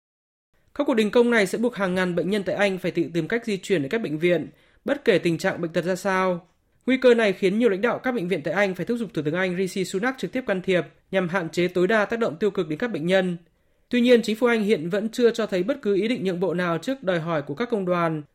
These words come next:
đồng thời cũng đã huy động trên một ngàn binh sĩ nhằm đảm nhiệm việc lái các xe cứu thương thay cho các nhân viên đình công.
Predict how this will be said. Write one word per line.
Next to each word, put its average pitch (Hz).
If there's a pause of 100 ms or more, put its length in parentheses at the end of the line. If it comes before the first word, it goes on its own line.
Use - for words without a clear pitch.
(180)
đồng 202
thời 202
cũng 208
đã 202
huy 240
động 202
trên 220
một 196
ngàn 180
binh 196
sĩ 190
nhằm 214
đảm 165
nhiệm 165
việc 160
lái 160
các 262
xe 214
cứu 175
thương 202
thay 190
cho 208
các 240
nhân 190
viên 185
đình 165
công. 180